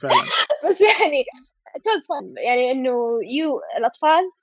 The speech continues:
Speaker 2: مو زي الكبار. الكبار they want to be surprised and
Speaker 1: مم.
Speaker 2: they want to drama، they want action، يبغون أحد شوي يموت بس ما يموت و-،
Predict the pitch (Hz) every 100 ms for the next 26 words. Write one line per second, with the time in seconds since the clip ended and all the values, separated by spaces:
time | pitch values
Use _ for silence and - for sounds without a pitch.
0 | _ _ _ _ _ _ - 254 294 277
1 | 220 214 185 - 294 262 247 247 208 180
2 | - - 320 320 302 294 285 - - 285
3 | 269 247 240 262 254 262 262 - 262 240
4 | 240 240 311 339 294 262 254 254 254 233
5 | 254 277 277 294 - - 269 269 247 269
6 | 262 269 254 - 262 233 220 220 233 285
7 | 277 269 220 - 214 214 247 302 277 269
8 | 262 202 208